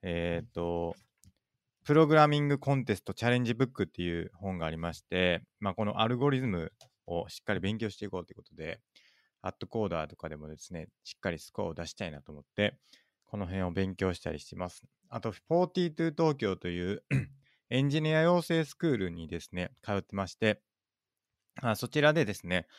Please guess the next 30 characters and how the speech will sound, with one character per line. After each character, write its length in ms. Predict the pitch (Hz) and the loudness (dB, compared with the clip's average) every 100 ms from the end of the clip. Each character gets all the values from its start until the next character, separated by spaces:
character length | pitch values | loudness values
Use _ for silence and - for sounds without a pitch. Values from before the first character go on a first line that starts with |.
| - _ _ | -20 _ _
あ 140 | - 104 | -6 -6
の、 60 | |
最 240 | 98 117 107 | 0 0 0
近 100 | 113 | -2
は 80 | 101 | -4
シ 160 | - | -2
ェ 60 | 123 | 0
ル 160 | 123 | 2
を 60 | 120 | 0
作 260 | - - 90 | -2 -6 -6
る 80 | |
課 160 | 85 92 | -4 -4
題 160 | 87 90 | -2 -2
を 20 | |
や 140 | 90 | -4
っ 80 | 90 | -4
た 100 | 92 | -6
り 60 | 82 | -6
な 100 | 78 | -10
ん 60 | |
か 100 | 80 | -14
し 80 | - | -14
て 100 | 85 | -12
て、 320 | - 87 87 _ _ _ _ | -6 -4 -4 _ _ _ _
結 140 | 113 | -8
構 260 | - 87 85 | -6 -6 -6
充 220 | 80 95 | -4 -6
実 280 | 87 - - | -8 -18 -18
し 80 | - | -10
た 220 | 87 | -8